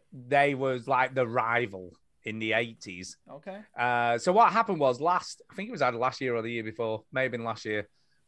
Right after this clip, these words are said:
Speaker 1: Hasbro did a Kickstarter, which is weird for a large game company to do a Kickstarter anyway.
Speaker 2: Yeah, it is. They don't have any capital they could possibly put up. They need
Speaker 1: Yeah,
Speaker 2: to
Speaker 1: they
Speaker 2: have
Speaker 1: couldn't
Speaker 2: people
Speaker 1: possibly have
Speaker 2: Yeah.
Speaker 1: done it themselves. But they did a Kickstarter. I think partly it was probably to find out interest.
Speaker 2: Well,
Speaker 1: You
Speaker 2: yeah,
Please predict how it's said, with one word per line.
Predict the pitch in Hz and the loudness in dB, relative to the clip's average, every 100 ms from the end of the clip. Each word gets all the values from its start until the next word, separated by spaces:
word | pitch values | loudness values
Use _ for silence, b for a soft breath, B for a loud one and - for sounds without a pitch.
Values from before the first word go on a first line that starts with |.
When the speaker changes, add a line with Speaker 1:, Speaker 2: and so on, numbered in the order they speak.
| _ - | _ 4
Speaker 1:
Hasbro | 208 180 156 139 120 117 123 123 | 4 4 4 6 6 2 -4 -4
did | 165 | 0
a | 143 | 0
Kickstarter, | - 240 - - 127 110 127 | 0 -4 -4 -4 -4 -4 -6
which | 120 143 | -8 -8
is | 120 | -4
weird | 127 165 151 | 2 4 2
for | - 135 | 2 2
a | 123 | 4
large | 143 135 131 113 | 6 6 4 2
game | 131 131 | 0 0
company | - 120 113 | -8 -10 -10
to | 127 | -6
do | 127 | -6
a | 117 | -6
Kickstarter | 127 - - 117 113 117 | -8 -8 -2 -2 0 0
anyway. | 120 135 175 | 0 2 4
Speaker 2:
Yeah, | 170 | 4
it | |
is. | 147 151 185 - | 4 0 -2 2
They | 180 | 6
don't | 226 | 8
have | 208 220 | 10 8
any | 185 165 | 6 6
capital | 185 180 147 131 | 8 8 6 0
they | 131 | -2
could | 131 | -6
possibly | - 170 147 139 139 | 2 2 2 -8 -16
put | - 131 | -8 -6
up. | 131 | -4
They | 156 | 2
need | 160 | 6
Speaker 1:
Yeah, | 170 | 6
Speaker 2:
to | 156 | 8
Speaker 1:
they | 196 | 6
Speaker 2:
have | 220 | 4
Speaker 1:
couldn't | 196 135 | -2 -2
Speaker 2:
people | - | 6
Speaker 1:
possibly | 233 - 139 135 | 6 6 -2 -2
have | 117 | 0
Speaker 2:
Yeah. | 127 | 0
Speaker 1:
done | 120 | -2
it | 110 | -6
themselves. | 110 127 | -6 -2
But | 180 | 0
they | 220 | 2
did | 233 | 4
a | 208 | 4
Kickstarter. | 185 135 151 139 | 2 -2 0 4
I | 165 | 4
think | 196 208 139 | 4 -4 0
partly | 190 185 156 135 | 4 4 2 -4
it | |
was | 117 | -4
probably | - 139 | -2 -4
to | - - | -6 -2
find | 135 120 | 0 2
out | 107 107 | 0 0
interest. | 127 127 - 87 - - - _ | -6 -6 -8 -10 -10 -16 -18 _
Speaker 2:
Well, | - 156 127 | -4 -4 -4
Speaker 1:
You | 123 | -6
Speaker 2:
yeah, | 123 | -2